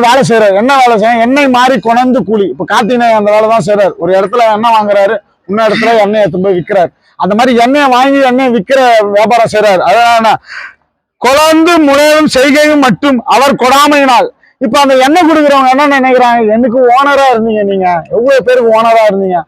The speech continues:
ஓனருக்கே ஓனரா இருந்தீங்க, உங்களுக்கு நான் போய் ஒரு வியாபாரத்துல எண்ணெய் கொடுக்க விருப்பம் இல்லை, ஆனா என் எண்ணெய் வச்சுக்கிங்கன்றாங்க. எத்தனை நாள் தான் யாசகமா வாங்க முடியும்?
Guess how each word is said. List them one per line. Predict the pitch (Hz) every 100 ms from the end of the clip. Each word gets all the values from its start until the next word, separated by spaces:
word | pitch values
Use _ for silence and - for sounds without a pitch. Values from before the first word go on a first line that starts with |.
| _ _ _ 165
ஓனருக்கே | 240 285 277 294 277
ஓனரா | 254 254 254 240
இருந்தீங்க, | 226 214 196 190
உங்களுக்கு | 226 240 233
நான் | 185
போய் | 254 269
ஒரு | 226 208
வியாபாரத்துல | 226 254 226 247 240 214
எண்ணெய் | 220 214
கொடுக்க | 226 214 170 -
விருப்பம் | 196 220 262
இல்லை, | 208 156 _ _ _
ஆனா | 262 294
என் | 240 233
எண்ணெய் | 311 269
வச்சுக்கிங்கன்றாங்க. | 247 294 254 233 220 190 165 127 _ _ _ _ _ _
எத்தனை | - 302 311
நாள் | 294 285
தான் | 254
யாசகமா | 247 240 233 220
வாங்க | 208 196
முடியும்? | 175 147